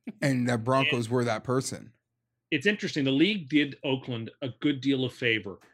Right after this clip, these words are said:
Speaker 2: by p-, giving them their two arch rivals in their last ever game in Oakland back-to-back to start the year before things start going off the rails. Attendance is poor. The fans are becoming disinterested 'cause another leaving. You know, the fans at their peak, uh, sort of still, you know, the, their, their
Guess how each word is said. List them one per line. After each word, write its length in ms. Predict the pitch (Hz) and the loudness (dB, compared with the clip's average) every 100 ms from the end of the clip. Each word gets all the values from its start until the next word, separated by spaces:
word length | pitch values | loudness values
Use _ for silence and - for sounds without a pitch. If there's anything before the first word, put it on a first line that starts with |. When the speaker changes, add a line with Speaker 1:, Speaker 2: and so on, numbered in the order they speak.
| _ | _
Speaker 2:
by 140 | 127 | 0
p-, 140 | 123 165 127 | 0 -4 2
giving 300 | 156 175 156 | 2 2 2
them 240 | 135 127 | 2 2
their 160 | 120 113 | -2 -4
two 400 | - 156 151 160 | 0 4 4 4
arch 240 | 120 147 - | 0 -2 0
rivals 580 | 135 113 104 104 101 - | 0 0 0 -4 -6 -8
in 80 | |
their 120 | 123 107 | -6 -2
last 320 | 110 127 131 | 0 0 2
ever 120 | 156 | 2
game 200 | 143 147 | 4 4
in 40 | 139 | 4
Oakland 440 | 123 107 110 101 - | 2 0 -6 -4 2
back-to-back 580 | 127 139 131 123 120 | 4 4 2 2 2
to 60 | - | -2
start 280 | - 135 135 | -2 0 0
the 80 | 127 | -4
year 240 | 113 107 | 0 0
before 580 | 104 104 - 113 113 107 _ _ _ | -2 -6 -6 -2 -2 -4 _ _ _
things 220 | 156 160 | 4 6
start 180 | 170 156 | 6 6
going 180 | 151 147 | 6 6
off 140 | 147 | 4
the 100 | 151 | 6
rails. 300 | 135 131 123 | 6 6 4
Attendance 420 | 113 135 135 131 | 2 2 2 0
is 120 | 127 | -2
poor. 380 | 120 131 123 127 | -4 -4 -2 0
The 280 | 123 123 120 - - _ | 4 6 4 0 -20 _
fans 400 | 156 156 156 139 | 4 6 4 6
are 300 | 143 135 131 | 6 8 6
becoming 420 | 113 123 139 131 127 | 4 2 4 4 2
disinterested 480 | 127 131 - 113 113 | 2 0 -2 -6 -4
'cause 80 | 113 | -2
another 320 | 113 120 123 | -2 0 0
leaving. 360 | 117 113 110 107 - _ | 2 0 -2 -6 -14 _
You 80 | 143 | 2
know, 60 | 139 | 4
the 80 | 135 | 6
fans 260 | 170 185 | 4 6
at 100 | 175 | 6
their 200 | 160 139 - | 6 6 4
peak, 320 | - 165 - - | 0 0 0 -4
uh, 240 | 143 131 117 | 2 4 4
sort 180 | - 123 | 2 -4
of 60 | |
still, 380 | - 139 123 120 _ _ _ | 2 4 4 2 _ _ _
you 80 | 143 | 2
know, 120 | 123 | 4
the, 120 | 123 | 2
their, 260 | 104 104 101 - | 0 -2 -2 -4
their 180 | 107 | -4